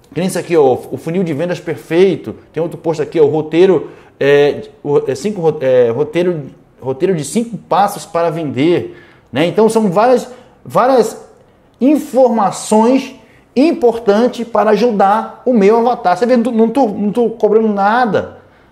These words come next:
né? Não tô pegando nada em troca, simplesmente um conteúdo de valor, um conteúdo de valor para o meu avatar. Quem não é meu avatar, não, isso aí não tem valor. Legal? As pessoas que estão querendo emagrecer, isso aqui, elas, eles ignoram isso aqui.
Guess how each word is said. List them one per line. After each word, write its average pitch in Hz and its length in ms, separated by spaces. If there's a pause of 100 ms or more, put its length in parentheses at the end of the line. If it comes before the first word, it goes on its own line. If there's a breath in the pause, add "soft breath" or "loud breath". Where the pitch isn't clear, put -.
(140 soft breath)
né? 165 120
Não 180 140
tô 196 140
pegando 190 500
nada 196 220
em 220 80
troca, 185 260
simplesmente 208 320
um 226 60
conteúdo 233 600
de 214 80
valor, 220 420
um 185 40
conteúdo 196 300
de 180 80
valor 202 380
para - 340
o 233 60
meu 233 240
avatar. 330 500
Quem 185 100
não 180 100
é 160 40
meu 156 140
avatar, 202 380
não, 269 200 (580)
isso - 80
aí 147 80
não 185 80
tem 202 160
valor. 208 460 (420 loud breath)
Legal? 147 680 (160 loud breath)
As 131 80
pessoas 202 240
que 208 40
estão 180 140
querendo 165 220
emagrecer, 147 540
isso 214 140
aqui, 170 220
elas, 233 140
eles 202 320
ignoram 269 400
isso 269 100
aqui. 117 260